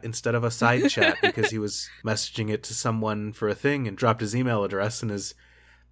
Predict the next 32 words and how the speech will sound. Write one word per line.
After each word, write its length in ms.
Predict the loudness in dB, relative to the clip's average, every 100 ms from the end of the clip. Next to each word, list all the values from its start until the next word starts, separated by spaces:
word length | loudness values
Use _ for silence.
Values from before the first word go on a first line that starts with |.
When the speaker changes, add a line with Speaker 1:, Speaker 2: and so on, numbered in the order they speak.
| -2
Speaker 1:
the 200 | -2 0
email 240 | 2 4
address 280 | 6 4 4
was 120 | 0
basically, 720 | 2 2 2 0 2 0 -2 -8 _ _ _
you 120 | -2 0
know, 260 | 0 -2 -6
me 460 | -2 4 4 4
at 240 | 2 0 0
cracked 400 | 2 2 2 -2
dot 240 | -2 0
com. 340 | 0 2 2
Like, 160 | -2 0
we 120 | 4
all 120 | 4
knew 240 | 4 2 2
who 120 | 2
he 100 | 0
was 340 | 2 0 0
and 80 | -2
what 120 | -4
his 100 | -4
Cracked 340 | -2 2 2 0
username 460 | -6 -4 -6 -6
was 180 | -6 -6
before, 380 | -8 -8 -4 -2
so 180 | -2 -2
it 80 | 0
wasn't 240 | 0 0
a 60 | -2
big 200 | -4 -4
deal. 340 | -2 -2 -2